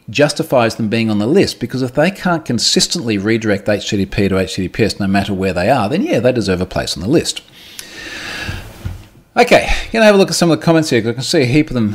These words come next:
flying through here. Um, uh, what else we got?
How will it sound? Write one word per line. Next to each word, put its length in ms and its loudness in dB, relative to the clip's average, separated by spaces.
flying 580 0
through 400 2
here. 520 -2
Um, 640 2
uh, 480 -2
what 180 0
else 180 0
we 80 -2
got? 140 -10